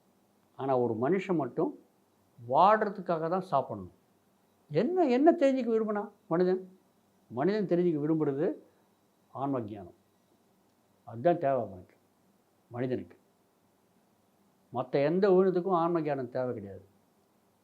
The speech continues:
ஞானத்துல ரெண்டு விஷயங்கள் இருக்கு. ஒண்ணு சாதாரணமான ஞானம். சாதாரணமான ஞானம், ரோட்டி கப்படா மக்கான், அதாவது சாப்பிட்றதுக்கு, தூங்குறதுக்கு, தங்கறதுக்கு ஏதோ ஒரு இடம், அஹ், நம்ம, அஹ், குழந்தை குட்டிகளை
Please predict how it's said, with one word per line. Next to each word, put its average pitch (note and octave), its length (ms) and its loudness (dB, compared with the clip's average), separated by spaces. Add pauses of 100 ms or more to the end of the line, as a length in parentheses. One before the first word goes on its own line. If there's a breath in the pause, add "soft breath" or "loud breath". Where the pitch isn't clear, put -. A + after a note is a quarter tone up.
(160)
ஞானத்துல G3 500 2
ரெண்டு F3 220 4
விஷயங்கள் F3 360 2
இருக்கு. C3+ 400 2
ஒண்ணு B3+ 280 4 (680)
சாதாரணமான A3 720 4
ஞானம். C#3 460 -4 (680)
சாதாரணமான C#4 460 4
ஞானம், A#3+ 300 2
ரோட்டி A#3 240 4
கப்படா G#3+ 240 2
மக்கான், F#3+ 300 2
அதாவது F#3 300 0
சாப்பிட்றதுக்கு, F3+ 520 0 (540)
தூங்குறதுக்கு, F3+ 480 2 (340)
தங்கறதுக்கு F3+ 280 2
ஏதோ F3 200 6
ஒரு E3 180 4
இடம், D#3+ 320 0 (540)
அஹ், C#4 240 -8
நம்ம, F#3+ 360 2 (320)
அஹ், D#3+ 680 -2
குழந்தை G3 300 2
குட்டிகளை D#3+ 460 0